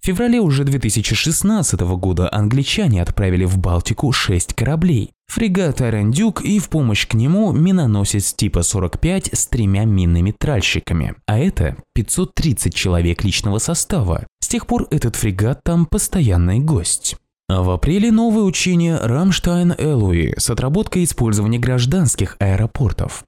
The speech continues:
К ним прибыли уже сто двадцать единиц боевой техники. Всё те же Абрамсы, Брэдли и прочие.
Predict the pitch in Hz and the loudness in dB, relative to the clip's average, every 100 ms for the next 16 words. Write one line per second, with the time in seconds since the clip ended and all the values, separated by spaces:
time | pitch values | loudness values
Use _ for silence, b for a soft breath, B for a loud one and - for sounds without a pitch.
0 | - 104 92 90 - 107 120 143 - 139 | -4 0 2 2 2 0 2 0 2 2
1 | 101 117 175 - 175 107 98 - 139 175 | 2 2 0 0 0 2 0 0 -2 0
2 | 180 180 151 151 143 95 90 - 131 110 | 2 2 2 2 2 2 0 0 -2 0
3 | 92 - - - - - 247 - 175 107 | -2 -2 -4 -6 -4 -2 -2 0 0 0
4 | 98 - - 185 165 175 160 - 151 104 | 0 -2 -2 -2 0 0 0 0 0 0
5 | 101 95 92 98 98 - 117 101 - 180 | 0 0 2 2 0 -2 0 0 2 0
6 | 123 - - - - | 0 -2 -4 -4 -6